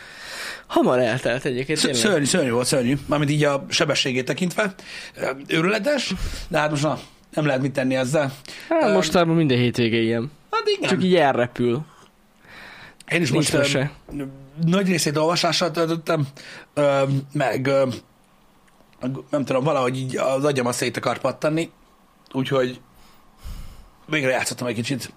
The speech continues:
Speaker 2: Ez már nagyon-nagyon régen nem volt ilyen, ö,
Speaker 1: Hm.
Speaker 2: hogy ezt így, ezt így tudjam eszközölni, ö, így, így otthonra.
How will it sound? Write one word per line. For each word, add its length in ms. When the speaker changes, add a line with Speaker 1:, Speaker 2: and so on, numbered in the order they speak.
Speaker 2:
Ez 100
már 120
nagyon-nagyon 380
régen 200
nem 120
volt 160
ilyen, 240
ö, 100
Speaker 1:
Hm. 140
Speaker 2:
hogy 180
ezt 160
így, 280
ezt 180
így 80
tudjam 260
eszközölni, 640
ö, 240
így, 340
így 200
otthonra. 540